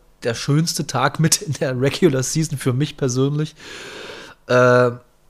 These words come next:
und da werde ich auf jeden Fall nach, an dem Tag danach auf jeden Fall eine Folge aufnehmen, meinen Reactions, was ich da, äh, gut befinde, was ich schlecht befinde, wo ich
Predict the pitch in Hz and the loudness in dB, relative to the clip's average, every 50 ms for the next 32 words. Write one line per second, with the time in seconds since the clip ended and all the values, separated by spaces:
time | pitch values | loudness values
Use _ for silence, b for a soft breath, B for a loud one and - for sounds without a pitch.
0 | _ _ _ _ _ _ _ _ _ _ _ _ - 143 139 139 139 131 117 131 | _ _ _ _ _ _ _ _ _ _ _ _ 0 2 4 4 4 4 4 2
1 | 123 117 127 127 131 127 131 - - 139 131 123 117 - - 127 120 117 117 110 | 4 4 4 2 2 0 -4 -4 0 0 0 0 -2 -4 -2 0 0 2 0 0
2 | - - _ _ _ - - 127 113 110 117 117 117 117 - 113 113 113 107 - | -4 -6 _ _ _ -14 -10 -2 2 2 2 2 0 -4 -6 -6 -6 -6 -6 0
3 | - 120 113 120 117 - - - _ _ _ _ _ _ _ _ _ _ - - | 2 4 4 4 2 -2 -14 -20 _ _ _ _ _ _ _ _ _ _ -20 -2
4 | - 117 113 110 107 107 113 110 - - - _ _ - - - 117 113 110 - | -2 0 2 2 2 2 2 0 -2 -8 -14 _ _ -18 -6 -2 -2 -2 -2 -2
5 | - 110 110 110 113 110 - - 123 120 120 117 113 104 113 117 113 - 123 110 | -2 -2 -2 -2 -6 -10 -2 2 4 4 4 4 0 0 0 0 0 -2 -4 -4
6 | 110 110 110 110 113 120 - 117 117 113 113 113 113 - - - 117 110 - - | -4 -4 -4 -4 -6 -6 -4 -2 0 0 0 0 -2 -6 -10 -8 -8 -8 -8 -8
7 | - - 117 110 - 117 - - 117 113 113 - B B B B B B B B | -6 -6 -6 -4 -6 -8 -6 -6 -6 -6 -6 -10 B B B B B B B B
8 | B B B B B B B B B B _ _ _ 107 113 110 107 104 101 - | B B B B B B B B B B _ _ _ 2 4 4 4 2 0 -2
9 | - - _ _ _ _ _ _ _ _ - _ _ _ _ _ _ _ _ _ | -8 -18 _ _ _ _ _ _ _ _ -20 _ _ _ _ _ _ _ _ _
10 | _ _ _ - 151 156 156 151 - - _ _ - 123 - - 143 135 131 123 | _ _ _ 2 4 6 6 4 2 -4 _ _ -6 -6 0 0 0 2 2 0
11 | 107 110 113 104 - - 123 - - 123 - - 123 113 113 104 101 110 113 110 | -2 -2 -4 -2 0 0 0 0 -4 -10 -8 -6 -6 -6 -6 -6 -6 -4 -4 -4
12 | 101 - - | -4 -8 -14